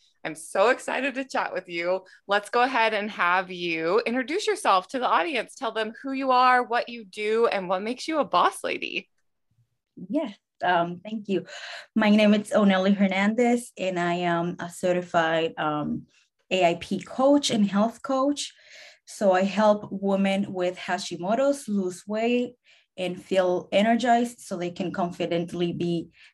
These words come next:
Speaker 2: the woman that they used to be before diagnosis. So I've been doing this for a while now, <laughs> a couple of years.
Speaker 1: Awesome. Yeah, I love your Instagram page is so, first of all, it's beautiful. Like, it's very aesthetically pleasing, but so informational.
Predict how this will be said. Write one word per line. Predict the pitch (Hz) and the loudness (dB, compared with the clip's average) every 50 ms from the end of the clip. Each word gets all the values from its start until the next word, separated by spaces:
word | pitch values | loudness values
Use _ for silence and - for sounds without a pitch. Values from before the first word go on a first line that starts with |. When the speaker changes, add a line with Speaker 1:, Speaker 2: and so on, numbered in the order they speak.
| _ _ | _ _
Speaker 2:
the | 196 185 | 0 2
woman | 175 170 180 185 185 185 180 175 | 2 2 2 2 2 0 0 0
that | 165 175 165 165 | 2 2 2 2
they | 170 | 0
used | 165 165 170 175 170 - - | -2 -2 -2 -4 -4 -6 -6
to | 180 | -6
be | 151 147 170 175 180 | -4 -2 -2 -2 -2
before | 175 170 180 175 - - 170 170 165 160 | -2 -2 -4 -4 -4 -4 -2 -2 -2 -2
diagnosis. | - 156 156 156 156 151 151 170 185 226 269 285 285 - 349 359 359 359 - - - - _ _ _ - - - - - - _ _ | -2 -2 0 0 0 -2 -2 -2 0 2 2 2 0 0 -2 -4 -4 -6 -10 -16 -18 -20 _ _ _ -20 -20 -20 -20 -20 -20 _ _
So | - - - - 208 190 175 165 160 156 156 151 - - - - _ _ _ _ _ _ 311 | -20 -20 -8 -4 -2 -2 0 0 -2 -2 -4 -4 -6 -8 -12 -16 _ _ _ _ _ _ -8
I've | - - | -4 -2
been | 202 202 190 180 | 0 0 0 2
doing | 190 190 185 180 | 0 0 0 0
this | 185 196 196 - | -2 -2 -4 -6
for | - - 226 226 | -4 0 4 6
a | 233 233 | 6 6
while | 247 254 233 208 190 165 165 - | 6 6 6 6 6 4 2 0
now, | - - - - - - 196 - - - | -2 -4 -6 -6 -8 -10 -10 -12 -14 -20
<laughs> | - - - | -18 -8 -4
a | 277 262 | -4 -4
couple | - - - - 208 202 | -4 -4 0 4 4 6
of | 190 185 | 6 4
years. | 175 165 156 156 - 180 | 4 2 2 2 0 -2
Speaker 1:
Awesome. | 175 180 185 196 - _ _ _ - | -6 -12 -18 -20 -20 _ _ _ -12
Yeah, | 175 175 175 175 214 247 226 175 | -6 -2 0 4 6 6 8 8
I | 131 180 | 8 6
love | 190 180 196 196 202 208 214 214 208 247 - - | 4 4 4 6 6 6 6 6 4 2 0 0
your | 190 196 190 185 180 175 170 175 - - - | 0 2 6 6 6 6 6 4 2 0 -2
Instagram | 180 220 - - 247 226 - 214 196 190 185 | -6 -6 -6 -8 -6 -2 2 4 4 4 2
page | 190 214 190 180 185 175 | 0 -2 -2 -2 -2 0
is | - - 175 - - | -2 -2 -4 -4 -4
so, | - 170 170 180 185 190 190 196 208 202 _ _ _ _ _ _ | 0 2 4 6 6 6 6 4 2 0 _ _ _ _ _ _
first | - 262 254 | 0 0 0
of | - 185 | 2 2
all, | 170 165 | 0 0
it's | 160 151 | 0 -2
beautiful. | 151 165 165 185 196 160 156 156 _ - 135 135 160 190 202 | -8 -6 -2 0 0 0 -2 -4 _ -4 -2 0 0 0 0
Like, | 165 139 135 - - | 0 -2 -4 -6 -8
it's | 151 - _ - | -14 -14 _ -12
very | 147 151 190 202 196 185 | -4 0 4 4 4 4
aesthetically | 185 - - 190 170 160 - 160 160 | 2 0 -2 -2 -2 -2 -2 -6 -8
pleasing, | 151 - 180 202 196 196 202 180 | -6 -4 -4 -2 0 0 2 4
but | 214 - 208 | 4 2 2
so | - - - 202 196 220 233 - | 0 -2 2 4 4 6 6 4
informational. | - 208 202 - 202 175 170 160 165 175 - - 190 196 214 240 269 294 | 2 -2 -6 -8 -8 -8 -6 -6 -8 -8 -8 -6 -2 0 2 2 2 2